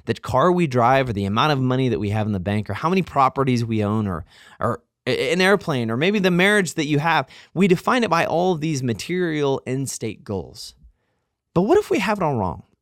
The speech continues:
I mean, what if, what if, uh, the right winning mindset is not about the destination you get to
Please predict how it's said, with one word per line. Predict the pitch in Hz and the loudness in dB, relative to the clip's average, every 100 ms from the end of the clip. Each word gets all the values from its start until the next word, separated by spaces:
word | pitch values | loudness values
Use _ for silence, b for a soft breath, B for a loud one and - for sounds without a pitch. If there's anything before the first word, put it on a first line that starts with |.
| _ _ _ _ _ _ _ _ _ _ _ - - | _ _ _ _ _ _ _ _ _ _ _ -6 0
I | |
mean, | 247 247 | 4 4
what | 262 | 4
if, | 440 - B - | 2 0 B 0
what | 320 | 2
if, | 415 - _ _ - | 2 -2 _ _ 0
uh, | 156 | 2
the | 139 147 156 | 6 6 6
right | 135 185 269 - | 6 4 4 0
winning | 156 180 156 | 2 4 4
mindset | 123 120 131 131 - 87 - | 2 2 2 0 -2 -4 0
is | 143 147 | 2 4
not | 208 269 | 4 4
about | 254 175 156 127 | 4 4 4 2
the | 127 | -2
destination | 110 170 160 - 127 139 147 123 113 | 0 0 0 -2 0 2 0 -2 0
you | 107 | -2
get | 117 127 | 0 0
to | - 110 98 | 0 -4 -2